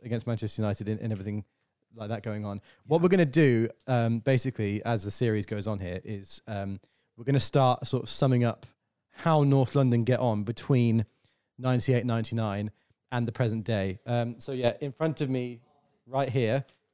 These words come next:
Speaker 1: you can hear them, are pages and pages and pages and pages and pages of results.
Speaker 2: Wow.
Speaker 1: Oh, okay, here we go. So actually, we can go back as far as nineteen ninety-six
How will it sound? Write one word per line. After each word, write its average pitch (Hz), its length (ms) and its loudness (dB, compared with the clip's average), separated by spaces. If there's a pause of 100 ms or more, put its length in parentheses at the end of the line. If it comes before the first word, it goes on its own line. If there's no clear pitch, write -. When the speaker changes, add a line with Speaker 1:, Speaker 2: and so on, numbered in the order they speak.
(220)
Speaker 1:
you 123 100 -20
can 127 120 -6
hear 123 180 4
them, 113 180 -2 (460)
are 123 480 6
pages 160 480 4
and 135 160 0
pages 131 380 4
and 131 100 0
pages 131 300 4
and 127 80 0
pages 117 260 2
and 117 80 0
pages 107 600 0 (400)
of 120 220 0
results. 113 640 0
Speaker 2:
Wow. - 100 -16
Speaker 1:
Oh, 226 220 8
okay, 226 180 6
here 208 100 6
we 226 60 4
go. 143 220 4
So 165 140 4
actually, 131 420 2
we 160 80 4
can 175 100 4
go 208 100 6
back 208 200 4
as 185 80 2
far 175 160 4
as 151 100 4
nineteen 147 320 4
ninety-six 127 800 0